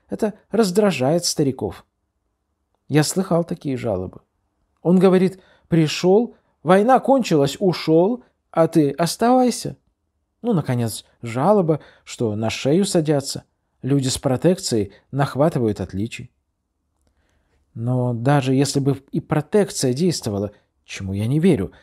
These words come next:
то ведь из протекции нельзя же ни с того ни с сего награждать. Надо дело, а тогда эта протекция и для всех. Гвардейский полковник с Владимиром с мечами,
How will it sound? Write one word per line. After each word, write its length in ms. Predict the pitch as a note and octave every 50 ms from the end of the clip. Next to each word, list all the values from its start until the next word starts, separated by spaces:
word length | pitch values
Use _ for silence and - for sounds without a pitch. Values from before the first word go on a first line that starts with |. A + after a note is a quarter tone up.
| _ _ _ _
то 100 | - D3+
ведь 360 | C#3 B2+ D3+ C#3+ C3+ - - _ _ _ -
из 180 | F#3 F3+ -
протекции 640 | - - - D#3+ D#3+ - - B3+ C4+ C4+ - - F3+
нельзя 540 | D#3+ D3+ D3 D3+ C#3 C3+ A#2 B2 E3 G#3+ B3
же 200 | G3+ F#3 F3 E3 - - _ _ -
ни 120 | C#3+ E3 F#3
с 100 | F3+ -
того 300 | - F#3 F3+ E3 G#3 G#3+
ни 120 | F#3 -
с 60 | D#3+
сего 360 | - - E3+ E3+ C#3+ F3 A#3+
награждать. 640 | A3+ G#3+ G3 F3+ A3 A3 G#3 F#3+ E3 A#2+ G2 - - _ _ _ _ _ _ _ _ _ -
Надо 320 | A#2 C3+ C#3+ C#3 B2+ D#3+
дело, 580 | D3 C3 A#2+ C3 G#3 C4+ C4+ F3 C3 G#2+ F#2+ - _ _ _ _ _ _ _ _ _
а 180 | - - G#2 G#2+
тогда 380 | G#2 - C3 A#2+ B2+ B2+ F#3 A#3+
эта 160 | B3+ B3 E3+
протекция 720 | - - C#3+ B2+ - D3 F#3+ - - - - F3 D3+ C3
и 140 | A2+ G#2 A2+
для 160 | G2+ G#2 G2
всех. 480 | F2+ - - - A#2+ D#3 F3 - - _ _ _ _ _ _ _ _ _ _ _ _ _ _ _ _ _ _ _ _ _ _ _ _ _ _ _ _ _ _ _ -
Гвардейский 640 | - A2+ A2+ A#2 A#2 A2+ A#2 A#2 A2+ - - -
полковник 640 | G#2 - A2 A2 G#2+ - B2 A#2 A2 A2+ A2 - -
с 140 | - - -
Владимиром 640 | A#2+ A#2+ A#2 A2 A2 A#2 A2+ G#2+ G#2+ G#2 G#2 G#2 G2+
с 120 | - -
мечами, 580 | - G#2+ G2+ - - C3 D3 E3 E3+ D#3+ D3